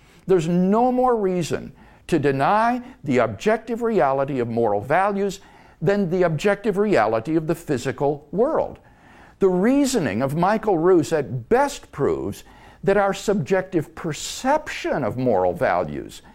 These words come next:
has evolved. But if moral values are gradually discovered rather than invented,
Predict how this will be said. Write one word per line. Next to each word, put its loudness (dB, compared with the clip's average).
has 0
evolved. -2
But 0
if 2
moral 2
values -2
are 0
gradually -2
discovered -2
rather 2
than 0
invented, -4